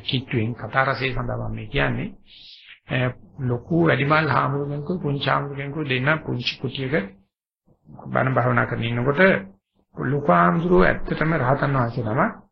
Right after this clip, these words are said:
ඒ වගේ වුණාට බඩේ දවල රෝගයක් තියලා තියෙනවා. බඩ උදේ පාන්දරට හරි වෙහෙසෙන් ඉන්නේ මේ ඇසිඩිටි.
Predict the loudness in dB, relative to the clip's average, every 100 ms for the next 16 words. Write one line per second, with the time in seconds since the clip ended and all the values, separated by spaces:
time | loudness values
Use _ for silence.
0 | _ _ _ -2 2 2 0 -4 -2 0
1 | 0 -2 0 0 4 4 4 4 4 4
2 | 6 6 4 0 -8 -8 -6 -4 -2 -2
3 | 0 -2 -2 -2 0 0 -2 -2 0 0
4 | -2 -4 -2 2 4 6 6 2 2 0
5 | 2 2 2 -2 -4 -8 -4 -2 -2 -2